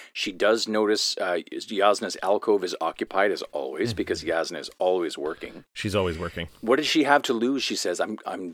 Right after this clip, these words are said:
Speaker 1: going to confront her. I'm gonna go right up to her."
Speaker 2: Yeah. I like
Speaker 1: So
Speaker 2: that
Speaker 1: she sees Yasna sitting at her desk, and Yasna says, "You are not welcome here.
Speaker 2: Right.
Speaker 1: Don't make me call the soldiers to get rid of you. I could have thrown you in a prison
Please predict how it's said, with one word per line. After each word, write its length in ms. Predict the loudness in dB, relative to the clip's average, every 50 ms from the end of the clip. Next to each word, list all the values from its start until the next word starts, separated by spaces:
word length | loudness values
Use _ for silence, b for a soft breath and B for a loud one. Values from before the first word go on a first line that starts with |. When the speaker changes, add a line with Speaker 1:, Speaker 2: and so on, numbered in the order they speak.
| -4
Speaker 1:
going 260 | -2 -2 0 0 -2 -2
to 160 | -2 -2 -4
confront 400 | -4 -6 -4 0 0 0 0 0
her. 60 | -2 -2
I'm 60 | -2
gonna 160 | -2 -4 -2 0
go 80 | 0
right 220 | 2 2 4 2 2
up 120 | 0 0
to 120 | -4 -6
her." 80 | -6 -4 -2
Speaker 2:
Yeah. 220 | 0 0 0 -2 -6 -12 _ _ B B B B B B B
I 60 | 0
like 140 | 2 2 2
Speaker 1:
So 60 | 2
Speaker 2:
that 60 | 2
Speaker 1:
she 100 | 2 0
sees 320 | -2 0 2 2 2 4 6
Yasna 340 | 8 8 8 8 6 4 2
sitting 300 | 4 2 4 4 4 4
at 80 | 4
her 80 | 4 4
desk, 340 | 6 6 6 6 4 2 -4
and 100 | -2 2
Yasna 360 | 4 6 6 4 4 0 0
says, 280 | 2 2 2 2 0 -2
"You 520 | -8 -8 -6 -2 0 0 0 0 -2 -2 -4
are 140 | -4 -4 -4
not 420 | -4 -2 0 0 2 0 0 -2
welcome 400 | -2 -2 -2 -2 -2 -8 -12 -12
here. 260 | -12 -12 -12 -12 -14 -16 -12 -6 -4
Speaker 2:
Right. 260 | -2 -2 -2 -4 -6 -10 -6 -2
Speaker 1:
Don't 240 | -2 0 0 0 0
make 200 | -2 -4 -2 -2
me 100 | -4 -6
call 240 | 0 2 4 4 4
the 100 | 2 0
soldiers 460 | -2 0 0 0 0 0 -2 -6 -6 -8
to 80 | -6
get 140 | -4 -4 -4
rid 140 | -4 -4 -6
of 80 | -6
you. 180 | -8 -10 -10 -10
I 80 | -10 -4
could 160 | -2 -2 -2
have 100 | -2 -2
thrown 300 | 0 2 2 2 4 2
you 140 | 2 2 0
in 60 | 0
a 40 | -2
prison 560 | -6 -2 2 4 4 4 2 0 -6 -8 -14